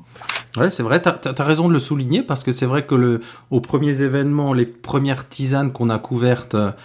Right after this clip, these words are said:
euh, ben, c'était de notre fait, et là, c'est vrai qu'on nous demande un peu sur des événements, et qu'on adore faire ça, et qu'on espère, euh, continuer à le faire, évidemment.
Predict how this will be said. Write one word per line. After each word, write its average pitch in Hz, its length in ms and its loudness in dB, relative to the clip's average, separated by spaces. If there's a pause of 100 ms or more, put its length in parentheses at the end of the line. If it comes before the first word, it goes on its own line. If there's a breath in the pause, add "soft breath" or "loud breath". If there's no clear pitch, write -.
(340 loud breath)
euh, 98 400 -4
ben, 95 320 -4
c'était 107 320 -2
de 107 100 2
notre 110 340 2
fait, 190 320 0
et 127 60 4
là, 120 160 2
c'est 120 140 -2
vrai 123 160 0
qu'on 120 160 2
nous 113 100 2
demande 120 240 2
un 110 60 -2
peu 120 100 -8
sur 113 160 -6
des 101 180 -2
événements, 147 440 -2 (240 loud breath)
et 113 100 -2
qu'on 110 220 0
adore 117 320 2
faire - 180 -4
ça, 185 220 0
et - 20 0
qu'on 117 160 0
espère, 113 460 0
euh, - 20 -2
continuer 127 480 2
à 107 80 2
le 107 60 0
faire, 113 240 -2
évidemment. 101 500 -4